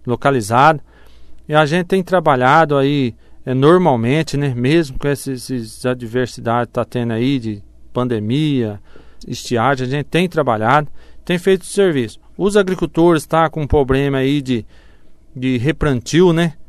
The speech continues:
Muito replantio acontecendo, justamente por causa disso, chove lá cinco, seis milímetros, a, a semente não consegue germinar.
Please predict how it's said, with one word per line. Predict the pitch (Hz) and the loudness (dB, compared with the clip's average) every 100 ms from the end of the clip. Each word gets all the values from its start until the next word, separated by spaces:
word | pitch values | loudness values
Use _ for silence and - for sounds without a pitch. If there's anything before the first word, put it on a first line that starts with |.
| - - - | -18 -20 -10
Muito | 123 151 190 156 | -2 0 0 0
replantio | 147 139 131 113 147 | -2 -2 -4 -2 -2
acontecendo, | 143 127 120 - 147 160 | -2 -4 -4 -2 -2 -2
justamente | 117 165 185 - - - 135 123 139 160 | -2 -2 -2 -6 -8 -8 -6 -2 0 -2
por | - | 0
causa | 147 113 | 0 0
disso, | 127 170 - | 0 -2 -2
chove | - 143 165 139 | 0 4 4 4
lá | 143 | 2
cinco, | 143 - 165 - | 0 -4 -6 -4
seis | - 151 | -4 -2
milímetros, | 127 110 139 165 143 | -4 -2 -2 -2 -4
a, | 139 127 | -6 -4
a | 120 | -6
semente | - 135 143 143 | -6 -4 -4 -4
não | 139 147 | -6 -4
consegue | 147 127 135 131 | -4 -4 -4 -4
germinar. | 117 127 117 117 143 | -2 -2 -2 0 0